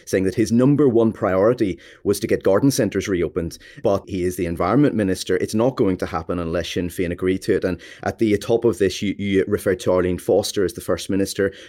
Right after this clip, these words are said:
but while that title might imply that she is in charge, she is not in charge in the way that Mark Drakeford or Nicola Sturgeon are in charge. She shares a joint office with the Deputy First Minister. So unless Sinn Féin and the D U P agree, nothing will happen. And it's not just that these two parties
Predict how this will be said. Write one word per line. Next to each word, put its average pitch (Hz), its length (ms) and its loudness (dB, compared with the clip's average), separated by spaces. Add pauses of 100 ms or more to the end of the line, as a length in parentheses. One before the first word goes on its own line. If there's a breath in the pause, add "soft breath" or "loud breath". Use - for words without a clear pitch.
but 110 140 2
while 107 360 4
that 127 260 0
title 104 460 2
might 95 400 0
imply 92 440 0
that 90 160 0
she 101 280 -4
is 95 120 -2
in 92 120 0
charge, 107 580 0 (220 loud breath)
she 117 160 0
is 110 100 2
not 113 180 4
in 101 120 0
charge 85 360 -2
in 98 120 0
the 87 100 0
way 87 220 0
that 87 260 -2
Mark 87 240 -6
Drakeford 101 400 0
or 87 80 -2
Nicola 85 320 -6
Sturgeon 95 420 -2
are 92 120 0
in 85 80 -4
charge. 87 440 -2 (240 loud breath)
She 113 180 -4
shares 92 340 0
a 92 100 0
joint 104 380 0
office 87 500 -2
with 90 220 0
the 87 80 -6
Deputy 113 280 -2
First 98 280 -2
Minister. 92 320 -2
So 98 180 2 (320 loud breath)
unless 117 340 2
Sinn 131 200 2
Féin 110 300 2 (100)
and 127 200 2
the 131 60 -4
D 123 120 -4
U 110 80 -2
P 110 140 -2
agree, 110 400 2
nothing 107 400 0
will 82 80 -2
happen. 87 320 -2
And 107 200 -2
it's 110 120 -2
not 139 160 2
just - 200 -2
that 120 100 0
these 107 160 -2
two - 160 -4
parties 92 420 -2